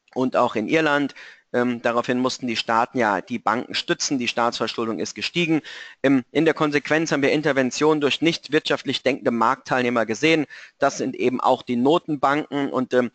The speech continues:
nicht nur die Europäische Zentralbank kauft ja Anleihen auf, sondern auch andere Notenbanken sind hier natürlich sehr stark aktiv. Also wir haben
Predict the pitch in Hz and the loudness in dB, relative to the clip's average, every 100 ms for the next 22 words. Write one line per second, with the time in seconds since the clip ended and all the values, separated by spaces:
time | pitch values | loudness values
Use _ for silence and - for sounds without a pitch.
0 | _ - 139 - 135 120 127 123 151 151 | _ -4 -2 0 0 2 0 0 -2 -2
1 | 147 - 131 120 127 127 123 - 120 - | -2 -2 -2 2 2 2 -2 0 -2 0
2 | 104 90 123 117 110 95 113 117 113 110 | 0 2 2 2 2 2 0 0 -2 0
3 | 120 127 113 117 123 123 113 110 107 - | 0 0 0 0 -2 -2 -4 -4 -4 -10
4 | - - - 135 127 127 110 65 80 120 | -18 -20 -2 0 2 2 2 -2 -8 -4
5 | 135 127 - 127 127 - 123 117 - 113 | -2 -2 2 4 4 0 0 0 -2 -6
6 | _ - 175 - 127 117 135 | _ -4 -4 0 0 2 0